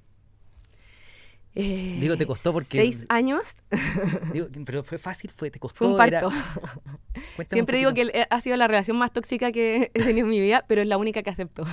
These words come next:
Speaker 2: ¿Por qué? ¿Por qué? ¿Por qué? ¿Por
Speaker 1: <laughs> Amor
Speaker 2: qué?
Speaker 1: y odio. Eh, alta exigencia, uno trabaja mucho la frustración y todo eso. Eh, mi carrera dura seis años. Entre medio tuve comerciales,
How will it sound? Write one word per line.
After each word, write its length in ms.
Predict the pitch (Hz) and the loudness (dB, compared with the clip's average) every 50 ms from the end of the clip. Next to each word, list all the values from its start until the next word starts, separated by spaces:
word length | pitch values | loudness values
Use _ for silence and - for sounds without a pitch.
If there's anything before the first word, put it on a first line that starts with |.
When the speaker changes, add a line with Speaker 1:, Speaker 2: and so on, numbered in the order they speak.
| - | -8
Speaker 2:
¿Por 160 | - 123 - - | -8 -10 -10 -10
qué? 240 | - 135 131 120 117 - | -10 -12 -12 -12 -10 -12
¿Por 140 | - - - | -14 -12 -12
qué? 140 | - 131 127 | -12 -12 -12
¿Por 140 | 131 127 | -12 -14
qué? 120 | - - 131 | -14 -14 -12
¿Por 120 | - - | -10 -10
Speaker 1:
<laughs> 20 | 120 | -8
Amor 140 | 131 120 | -8 -8
Speaker 2:
qué? 60 | 120 208 | -6 -6
Speaker 1:
y 40 | - | -8
odio. 320 | 107 - - - - 165 - - - - - - - - - - - - - - - - - - - - | -8 -8 -8 -10 -10 -10 -12 -16 -20 -20 -20 -20 -20 -20 -20 -20 -20 -20 -20 -20 -20 -20 -20 -20 -16 -8
Eh, 220 | - 165 165 156 - | -6 -4 -4 -4 -4
alta 200 | - 196 - 254 | -4 -4 -4 -6
exigencia, 640 | - - 202 - - 170 156 151 - - 175 220 285 480 - | -6 -8 -10 -6 -4 -6 -6 -6 -8 -8 -8 -8 -8 -10 -10
uno 180 | - 160 151 | -10 -8 -8
trabaja 240 | 139 147 143 - 147 | -8 -8 -10 -8 -10
mucho 160 | 156 165 - | -10 -8 -8
la 60 | 180 - | -8 -8
frustración 560 | 185 175 - 160 - - - 180 180 170 156 | -10 -10 -12 -14 -14 -10 -8 -6 -6 -6 -6
y 60 | 151 | -8
todo 100 | - 156 | -12 -14
eso. 200 | 151 - 247 349 - _ _ - - - - - - - | -14 -14 -16 -18 -20 _ _ -20 -20 -20 -20 -20 -14 -8
Eh, 260 | 175 175 170 170 165 170 | -4 -2 -2 -2 -2 -2
mi 120 | 180 180 | -2 -2
carrera 240 | 196 190 214 247 269 | 0 0 2 2 2
dura 160 | 262 233 208 | 2 2 0
seis 260 | - - 226 185 - | 0 -2 -4 -4 -4
años. 460 | - 180 151 - 131 - - - - - - - - | -4 -4 -4 -6 -10 -14 -16 -20 -20 -20 -20 -16 -10
Entre 160 | 170 - 202 | -6 -2 0
medio 160 | 202 220 247 | 2 2 2
tuve 160 | 240 247 233 220 | 4 2 2 2
comerciales, 460 | 214 202 170 - - 156 170 233 | 0 -2 -4 -6 -8 -8 -8 -10